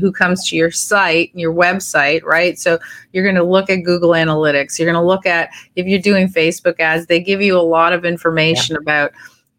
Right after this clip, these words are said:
Speaker 1: uh, language and spending and ch-, and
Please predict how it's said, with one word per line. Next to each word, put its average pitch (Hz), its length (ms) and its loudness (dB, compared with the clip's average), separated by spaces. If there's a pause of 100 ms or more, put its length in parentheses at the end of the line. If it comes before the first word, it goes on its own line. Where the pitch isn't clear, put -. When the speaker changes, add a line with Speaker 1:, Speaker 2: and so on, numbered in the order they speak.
Speaker 1:
uh, 165 80 -2
language 190 640 2
and 165 140 -4
spending 190 760 0
and 156 200 0
ch-, - 120 -4 (100)
and 160 340 0